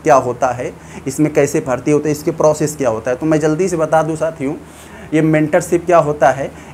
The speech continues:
एक तरह की आपकी कमियों को पकड़कर आपको उस कमियों को अवगत कराना, आपको ट्रेंड कराना। ये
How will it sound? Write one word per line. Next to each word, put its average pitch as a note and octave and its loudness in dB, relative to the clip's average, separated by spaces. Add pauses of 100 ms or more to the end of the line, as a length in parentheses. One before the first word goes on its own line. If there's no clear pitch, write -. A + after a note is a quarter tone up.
एक E3+ 2
तरह E3+ 4
की G3+ 0
आपकी D3+ 2 (160)
कमियों D#3 6
को F3 -2
पकड़कर D#3 0 (420)
आपको - 4
उस F3 2
कमियों D#3+ 4
को F#3 4
अवगत C#3 4
कराना, F3 2 (140)
आपको D#3+ 0
ट्रेंड E3+ 2
कराना। A#2 2 (400)
ये G#3+ 6